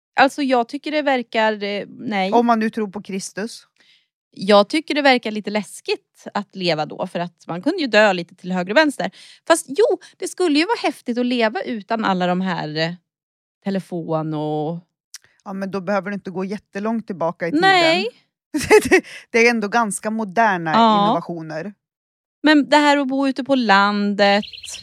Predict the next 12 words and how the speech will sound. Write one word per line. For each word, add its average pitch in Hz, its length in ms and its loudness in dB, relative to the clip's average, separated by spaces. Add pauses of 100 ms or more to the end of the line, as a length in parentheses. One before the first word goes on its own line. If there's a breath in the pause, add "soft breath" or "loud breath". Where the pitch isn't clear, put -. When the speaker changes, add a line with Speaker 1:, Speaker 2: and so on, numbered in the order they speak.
(1040)
Speaker 1:
tjäna 240 540 2
sin 240 200 -4
egen 226 400 -2
mjölk, 170 760 2 (920 loud breath)
mjölka 233 540 4
sin 220 200 -2
kossa. 156 720 -4 (500)
Speaker 2:
Ja. 240 320 2 (560)
Speaker 1:
Det 302 100 0
skulle 508 160 4
vara 294 80 4
häftigt, - 280 -8